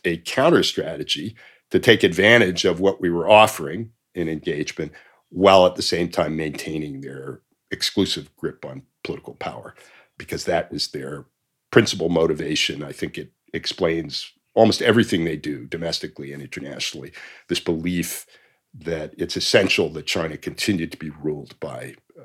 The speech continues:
the Communist Party. And in the central chapters of the book, I talk about how they maintain political control through a mix of coercion and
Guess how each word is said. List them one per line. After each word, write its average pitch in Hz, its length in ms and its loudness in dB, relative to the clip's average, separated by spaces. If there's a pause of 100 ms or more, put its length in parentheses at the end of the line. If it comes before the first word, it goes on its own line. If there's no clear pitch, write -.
the - 100 -12
Communist - 460 -14
Party. - 300 -16 (760)
And 104 180 6
in 98 80 4
the 92 100 2
central 90 360 2
chapters 76 440 -4
of - 60 -12
the 110 60 -10
book, 117 260 6
I 78 80 2
talk 76 320 -4
about 73 380 -4 (360)
how 87 200 6
they 76 240 -4 (240)
maintain 92 460 2
political 113 480 4
control 98 760 4
through 80 200 -4
a 73 40 -8
mix 82 380 -2
of 67 300 -12 (140)
coercion 76 800 -4
and 62 220 -18